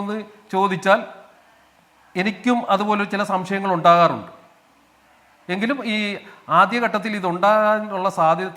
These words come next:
താമസിക്കാനുള്ള സാധ്യത എന്ന് പറഞ്ഞാൽ അവരാദ്യം ഞാൻ ഈ, പിന്നെ, പ്രോസിക്യൂട്ടറെ കാണാൻ പോയത് എൻ്റെ അടുക്ക ഇതുമായിട്ട് തന്നാണ് ഞാൻ പ്രോസിക്യൂട്ടറെ, ഏഹ്, ആഭ്യന്തര സെക്രട്ടറിയൊക്കെ പോയത്. അവിടെയെല്ലാം എന്നോട് നല്ല സമീപനമാണ് ഉദ്യോഗസ്ഥന്മാർ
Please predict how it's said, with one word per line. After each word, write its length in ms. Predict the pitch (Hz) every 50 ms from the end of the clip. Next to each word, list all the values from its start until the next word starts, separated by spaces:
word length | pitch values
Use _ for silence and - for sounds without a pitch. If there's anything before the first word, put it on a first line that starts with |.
| 165 156
താമസിക്കാനുള്ള 600 | 160 175 175 - 190 175 190 143 180 180 185 180 175 165
സാധ്യത 340 | 151 151 160 156 170 165 170 165
എന്ന് 100 | 165 165 156 135
പറഞ്ഞാൽ 320 | 127 127 127 127 131 135 175 226 - - - _ _ _ _ _ _ _ - 196
അവരാദ്യം 500 | 202 208 220 202 202 208 196 220 220 220 214 208
ഞാൻ 120 | 202 208 202 208
ഈ, 20 | 208 208 202 196 196 185 175
പിന്നെ, 240 | 180 180 180 175 170 165 156 - - - - - -
പ്രോസിക്യൂട്ടറെ 520 | 175 180 190 180 202 175 185 185 180 196 180 180
കാണാൻ 240 | 170 170 175 175 175 165
പോയത് 300 | 165 165 165 165 156 170 180 175 170 170
എൻ്റെ 140 | 160 156 156
അടുക്ക 160 | 165 156 160 165 165 160 160 139 156
ഇതുമായിട്ട് 460 | 151 143 156 160 156 151 151 151 165 143
തന്നാണ് 280 | 147 139 135 139 139 139 139 139
ഞാൻ 80 | 135 135
പ്രോസിക്യൂട്ടറെ, 640 | 139 131 127 123 139 123 127 127 131 135 135 135 131 123 - - - - - _ _ _ - 143
ഏഹ്, 160 | 139 135 135 135 135
ആഭ്യന്തര 320 | 135 135 147 147 143 147 -
സെക്രട്ടറിയൊക്കെ 440 | 160 143 - 139 123 135 127 135 131 113
പോയത്. 180 | 120 113 101 85 - - - _ _ -
അവിടെയെല്ലാം 400 | 190 214 226 247 240 233 247 240 233 214
എന്നോട് 260 | 214 220 220 226 233 220 202
നല്ല 160 | 185 190 202 214 202
സമീപനമാണ് 680 | 208 180 175 175 180 180 180 180 180 170 156 147 143 143 135 127 127 120 113 123 - 170
ഉദ്യോഗസ്ഥന്മാർ 580 | 135 135 147 151 143 143 - 139 143 139 139 135